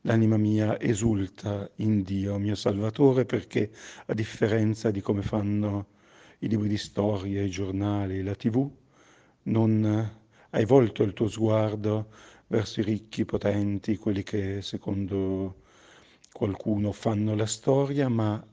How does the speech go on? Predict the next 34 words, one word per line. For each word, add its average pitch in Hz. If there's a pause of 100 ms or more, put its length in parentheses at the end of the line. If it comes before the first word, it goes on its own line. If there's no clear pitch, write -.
(140)
hai 104
rivolto 101
il 95
tuo 113
sguardo 95
all'umiltà 101 (480)
della 104
tua 117
serva. - (680)
E -
anzi, 127
i 123
ricchi 139
e -
i 123
potenti 131
li 104
hai 104
cacciati -
via 113
dai, 101
dai 101
troni 98 (520)
e -
hai 110
innalzato 110
gli 117
umili. 98 (920)
Essi 113 (240)
hai 113
posto 110
su -
quei 101
troni. 60